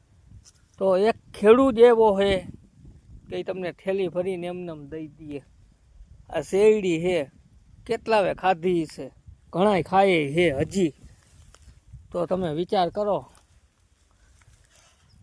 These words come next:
કે ખેડૂ હે ને, એ કોઈ દી કોઈને ના ના પાડે, અને એટલે એના ખેડૂના મોલને એટલે કહેવામાં આવ્યો હે કે ઈ રામ મોલ હે,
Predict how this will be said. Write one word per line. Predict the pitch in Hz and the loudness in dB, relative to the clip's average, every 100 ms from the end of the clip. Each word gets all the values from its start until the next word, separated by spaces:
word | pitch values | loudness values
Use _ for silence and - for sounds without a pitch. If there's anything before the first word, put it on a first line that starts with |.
| - | -16
કે | 147 | -14
ખેડૂ | - - 196 214 196 | -8 -2 2 2 2
હે | 220 | 0
ને, | 226 160 - - - - - - - - - - - - - - - - | -2 -6 -12 -20 -20 -20 -20 -20 -20 -20 -20 -20 -20 -20 -20 -20 -20 -18
એ | 170 | -8
કોઈ | 185 | -6
દી | 180 175 | -4 -4
કોઈને | 196 190 165 | -2 -2 -2
ના | 147 180 196 | 0 2 2
ના | 190 185 | 2 -2
પાડે, | - 147 135 - _ | -2 -4 -6 -14 _
અને | 165 160 160 165 | -10 -8 -6 -6
એટલે | 180 - 214 220 | -8 -4 0 0
એના | 190 196 214 | 0 -2 -4
ખેડૂના | - 180 185 190 202 202 | -4 -6 -4 -2 -2 -4
મોલને | 170 170 190 180 180 202 240 - - _ _ _ - | -2 0 0 0 -2 0 -2 -6 -20 _ _ _ -14
એટલે | - 226 233 | -8 2 4
કહેવામાં | 214 214 208 196 190 175 | 4 2 4 4 4 2
આવ્યો | 180 175 170 | 0 0 -2
હે | 170 | -2
કે | 180 175 | -4 -6
ઈ | 151 | -6
રામ | 147 170 180 | 0 0 0
મોલ | 165 151 151 131 | -4 -8 -8 -10
હે, | 131 143 | -12 -16